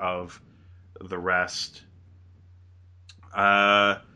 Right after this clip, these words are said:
uh, Alicia escapes onto the ship's bow and spots Madison and Travis on the pier, but Jack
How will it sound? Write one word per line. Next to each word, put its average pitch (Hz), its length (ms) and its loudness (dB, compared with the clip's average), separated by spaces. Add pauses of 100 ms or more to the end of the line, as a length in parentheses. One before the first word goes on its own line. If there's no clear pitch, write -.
(2000)
uh, 123 1080 -2
Alicia 156 500 6
escapes 147 400 0
onto 143 180 4
the 127 100 0
ship's - 240 -4
bow 135 440 4
and 117 160 -6
spots 107 340 -2
Madison 117 360 0
and 101 100 -10
Travis 110 300 0
on 98 100 -6
the 95 80 -10
pier, 135 560 -4
but - 160 -6
Jack 113 360 -2